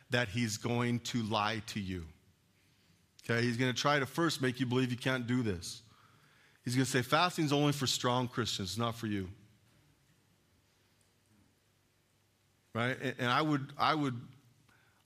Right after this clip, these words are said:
bet money, if I was a betting man, that he's already lied to you during this sermon, that he's already told you that lie during this sermon. Said, you know, "Pastor Brett's not talking to you.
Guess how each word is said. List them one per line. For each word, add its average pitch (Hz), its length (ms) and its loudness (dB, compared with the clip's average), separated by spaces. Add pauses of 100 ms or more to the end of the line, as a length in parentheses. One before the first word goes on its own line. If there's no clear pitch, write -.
(560)
bet 156 200 2
money, 123 420 2 (1400)
if - 120 -8
I 117 80 0
was 113 120 -2
a 110 40 -4
betting 110 320 -2
man, 85 320 -6 (1500)
that 113 120 0
he's 117 180 2
already 120 340 2
lied 110 340 0
to 107 120 -6
you 104 300 -4
during 104 300 -6
this 101 140 -8
sermon, 104 380 -10 (240)
that 117 100 -6
he's 107 140 -4
already 117 340 0
told 110 280 -4
you 107 80 -4
that 98 200 -4
lie 98 200 -6
during 95 240 -10
this 98 140 -10
sermon. 101 360 -10 (840)
Said, 123 220 -8 (220)
you 127 120 -2
know, 110 80 -2
"Pastor 127 320 -2
Brett's 120 240 -2
not 113 160 -4
talking 107 340 -2
to - 140 -8
you. 92 240 -6